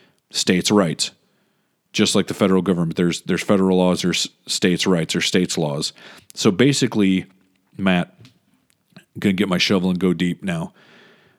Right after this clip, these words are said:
The only hard rules in U triple S A that I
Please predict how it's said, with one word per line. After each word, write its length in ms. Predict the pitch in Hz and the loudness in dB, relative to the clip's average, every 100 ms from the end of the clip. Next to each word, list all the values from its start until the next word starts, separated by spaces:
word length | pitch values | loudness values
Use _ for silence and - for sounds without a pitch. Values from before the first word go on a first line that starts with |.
| _ - | _ -8
The 160 | 110 107 | -2 -2
only 320 | 123 120 147 | 0 2 2
hard 380 | 127 - 127 123 | 2 2 2 2
rules 360 | 110 110 104 107 | 2 4 2 2
in 140 | 98 | 0
U 120 | 98 | 0
triple 360 | - 107 101 101 | 0 -2 0 0
S 220 | 101 - | 0 0
A 340 | 87 85 85 - _ _ _ _ | 0 0 -4 -10 _ _ _ _
that 180 | 98 92 | -2 0
I 440 | 87 90 92 90 | 2 2 2 0